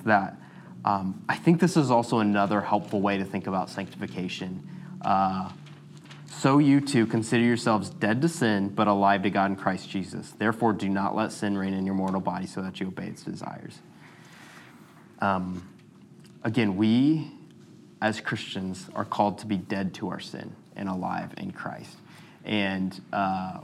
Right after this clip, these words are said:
we are gonna partner with the Holy Spirit to become more, more like Jesus. So becoming more like Jesus and par-, be car-, be, part of becoming more like Jesus is, uh, considering ourselves dead to our sin.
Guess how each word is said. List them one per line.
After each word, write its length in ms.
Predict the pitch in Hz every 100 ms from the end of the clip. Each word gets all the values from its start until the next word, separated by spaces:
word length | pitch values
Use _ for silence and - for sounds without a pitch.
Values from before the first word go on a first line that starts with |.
| -
we 220 | 110 113
are 180 | 101 95
gonna 180 | 98
partner 300 | 95 - 117
with 80 | 117
the 100 | 123
Holy 180 | 123 123
Spirit 280 | 120 135 143
to 80 | 127
become 240 | 117 120
more, 320 | 113 120 131 -
more 240 | 120 120
like 180 | 127 131
Jesus. 340 | 135 127 143
So 360 | 123 120 101 92 - - -
becoming 380 | - - 135 151
more 120 | 147
like 200 | 151 143
Jesus 240 | 139 143 151
and 200 | 131 110
par-, 120 | 139
be 180 | 117 113
car-, 460 | - 127 151 - - 147
be, 120 | 127 - - -
part 240 | - 156
of 100 | 135
becoming 360 | 127 107 131 117
more 140 | 113
like 220 | 107 98 95
Jesus 460 | 107 98 92 - -
is, 440 | 104 98 92 - - - - - - - -
uh, 320 | 101 95 92 - -
considering 560 | 131 117 - 117 117 107
ourselves 420 | 98 110 95 -
dead 260 | 107 90 -
to 100 | -
our 120 | -
sin. 320 | - - -